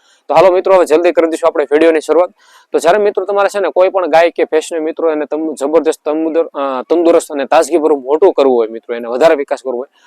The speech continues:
તો તમારે મિત્રો એને કીડા મારવાની એ બ-, તમારે છે ને કીડા મારવાની એક દવા મારવી. કીડા, જે કીડા મારવાની છે ને કૃમિનાશકનો ડોઝ હોય તે મિત્રો અવશ્ય એકવાર દઈ દેવું. સાથે સાથે મિત્રો તમારા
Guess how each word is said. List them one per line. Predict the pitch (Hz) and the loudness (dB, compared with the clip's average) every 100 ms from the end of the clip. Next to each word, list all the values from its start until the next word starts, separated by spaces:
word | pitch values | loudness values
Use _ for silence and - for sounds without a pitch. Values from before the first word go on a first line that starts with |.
| _ - | _ -8
તો | |
તમારે | 160 190 185 | -2 0 0
મિત્રો | 185 190 | 0 -2
એને | 185 | -2
કીડા | 175 185 190 | -2 2 4
મારવાની | 185 185 180 | 4 2 0
એ | 170 175 | 2 2
બ-, | 160 165 | 2 -2
તમારે | 170 165 151 | -2 -2 -2
છે | 170 | -6
ને | 156 | -6
કીડા | - 170 175 | 0 2 2
મારવાની | 165 165 160 | 2 2 0
એક | 123 | -4
દવા | 135 131 | 0 0
મારવી. | 117 110 _ _ _ _ _ _ | -2 -18 _ _ _ _ _ _
કીડા, | 151 160 143 | -2 -2 -2
જે | 135 | -4
કીડા | - 165 170 | 0 2 2
મારવાની | 160 165 160 | 2 2 0
છે | 151 | -6
ને | 156 165 _ _ - | -8 -14 _ _ 2
કૃમિનાશકનો | 185 180 175 160 165 | 4 4 2 2 2
ડોઝ | 151 151 | 4 4
હોય | 135 | 2
તે | 135 | 0
મિત્રો | 160 156 156 | 0 0 2
અવશ્ય | 151 165 180 165 - - | 2 2 2 0 -2 -2
એકવાર | 156 160 135 | 0 2 0
દઈ | 123 | 0
દેવું. | 117 107 - _ - - | -4 -8 -14 _ -12 -2
સાથે | 185 220 | 0 0
સાથે | 185 196 190 | 0 2 2
મિત્રો | 175 180 160 175 - _ _ _ _ _ _ _ _ _ _ - | 2 0 0 0 -4 _ _ _ _ _ _ _ _ _ _ -6
તમારા | 165 180 180 | 0 4 4